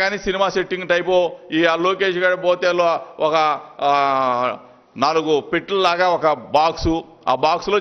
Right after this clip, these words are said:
జనాన్ని తోలటం, ఒక వెయ్యి మందినో రెండు వేల మందినో, దాన్ని పెద్ద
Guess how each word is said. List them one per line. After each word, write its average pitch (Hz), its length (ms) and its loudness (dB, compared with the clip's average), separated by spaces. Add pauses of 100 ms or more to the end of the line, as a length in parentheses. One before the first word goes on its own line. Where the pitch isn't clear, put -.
జనాన్ని 165 320 0
తోలటం, 143 320 0 (760)
ఒక 139 160 4
వెయ్యి 151 200 2
మందినో 160 280 0
రెండు 143 180 2
వేల 135 180 4
మందినో, 123 260 -2 (380)
దాన్ని 185 240 -2 (100)
పెద్ద 175 340 -2